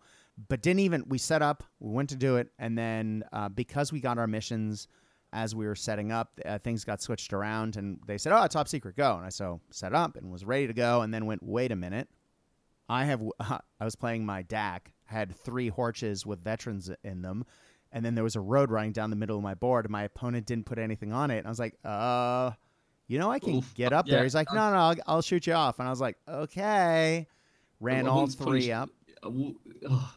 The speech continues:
Speaker 2: I punished a club mate in the garage once, um, by wrecking,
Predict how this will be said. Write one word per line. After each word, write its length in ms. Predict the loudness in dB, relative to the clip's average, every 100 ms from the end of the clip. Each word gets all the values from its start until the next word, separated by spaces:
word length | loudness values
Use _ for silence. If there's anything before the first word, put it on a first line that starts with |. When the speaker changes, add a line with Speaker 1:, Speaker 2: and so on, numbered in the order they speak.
| -8
Speaker 2:
I 40 |
punished 280 | -2 0 0
a 40 | -2
club 400 | -6 -2 -2 2
mate 200 | 0 2
in 140 | 2
the 60 | 2
garage 340 | 2 2 2
once, 440 | -2 -4 -6 -10 -12 -20 _ _ 0
um, 480 | 2 2 0 -2 -6 _ _ _
by 180 | 4 6
wrecking, 920 | 6 4 2 2 4 4 4 2 0